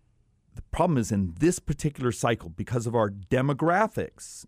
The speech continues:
you know, not having enough workers, we've gotten older, underperformance of young males in the labor force,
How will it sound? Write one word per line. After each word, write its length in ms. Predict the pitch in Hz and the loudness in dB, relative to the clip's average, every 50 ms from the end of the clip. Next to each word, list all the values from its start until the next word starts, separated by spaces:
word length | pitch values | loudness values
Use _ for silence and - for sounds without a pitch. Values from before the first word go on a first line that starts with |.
| _ - | _ -6
you 100 | 113 107 | -4 -2
know, 180 | 101 98 95 - - | -2 -2 -4 -6 -6
not 180 | 107 104 107 | -6 -4 -4
having 280 | 107 117 127 120 131 131 | -2 -2 -2 0 0 0
enough 260 | 127 127 123 - - | 0 0 -2 -2 0
workers, 400 | 127 123 120 - 131 120 113 95 | -2 -2 0 2 0 0 0 0
we've 140 | 110 107 - | -2 -2 0
gotten 260 | - 110 101 - 123 | 0 -2 -2 -2 0
older, 640 | 117 110 113 117 117 107 113 113 113 110 113 113 - | 0 0 2 0 0 2 2 2 4 4 2 0 0
underperformance 680 | 110 113 117 104 - 117 - - 117 113 113 104 - | -4 -4 -4 -4 -6 -8 -4 -2 -2 0 0 -2 -2
of 20 | 110 | -2
young 280 | 110 110 110 107 104 | -2 2 2 4 4
males 400 | 107 110 113 113 113 113 107 - | 4 4 4 2 2 2 0 -2
in 80 | 107 104 | -4 -4
the 60 | 98 | -2
labor 280 | 101 107 110 107 110 107 | 0 0 0 0 -2 -6
force, 420 | - - 101 92 95 98 - | -6 -6 -4 -4 -6 -8 -10